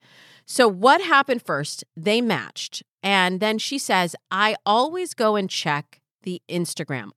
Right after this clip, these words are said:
always check the Instagram." So she goes through this very curated Instagram experience, and she thinks because he has a hundred thousand followers that that means he is legit, that he has clout. But as we know,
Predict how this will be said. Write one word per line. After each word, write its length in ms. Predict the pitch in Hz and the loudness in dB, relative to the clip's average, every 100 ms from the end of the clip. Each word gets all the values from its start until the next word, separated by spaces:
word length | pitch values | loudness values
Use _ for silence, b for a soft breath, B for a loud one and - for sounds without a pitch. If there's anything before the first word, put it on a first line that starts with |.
| - | -2
always 420 | 196 214 214 202 | 2 4 2 -2
check 240 | - 156 - | -2 -4 -2
the 140 | 151 | -4
Instagram." 540 | 123 - 123 117 65 - _ B B B B | -4 -6 -12 -14 -16 -20 _ B B B B
So 140 | 254 | -8
she 180 | 233 269 | -6 -2
goes 360 | 240 262 381 | 2 2 0
through 180 | - 233 | -6 -6
this 200 | 185 170 | -4 -4
very 440 | 170 190 453 415 269 | -6 -2 0 0 -2
curated 720 | - 226 220 196 160 135 120 _ | -4 0 2 2 0 -4 -8 _
Instagram 520 | 180 190 - 170 143 139 | -6 -4 -4 -4 -2 -4
experience, 480 | - 269 339 240 | -6 -4 0 0
and 140 | 202 220 | 0 -2
she 160 | 254 | -2
thinks 640 | 240 - 480 415 - - - B B - | -4 0 0 0 -4 -10 -10 B B -10
because 340 | 233 - 277 | -8 2 2
he 80 | 269 | 2
has 120 | 226 | 0
a 60 | 214 | 2
hundred 280 | 208 196 190 | 0 0 0
thousand 360 | 180 175 170 | 2 2 -2
followers 800 | - 320 349 254 160 139 143 - b b - | 2 4 6 2 -2 -4 -6 -10 b b -6
that 140 | 202 - | -4 2
that 360 | 208 226 262 - _ - | 4 4 0 -4 _ -6
means 460 | 185 202 196 190 | -2 0 0 -2
he 180 | - 180 | -4 -4
is 160 | 170 160 | -4 -4
legit, 400 | 143 - 143 - _ | -6 -2 -4 -4 _
that 160 | 156 143 | -4 -4
he 240 | - 185 | -4 -6
has 320 | 170 156 147 - | -2 2 0 -2
clout. 480 | - 139 - - _ b b b | -8 -8 -8 -14 _ b b b
But 160 | 185 - | -2 2
as 280 | 180 180 | 2 2
we 140 | 185 208 | 0 -2
know, 560 | 311 349 214 196 208 | 0 2 2 2 0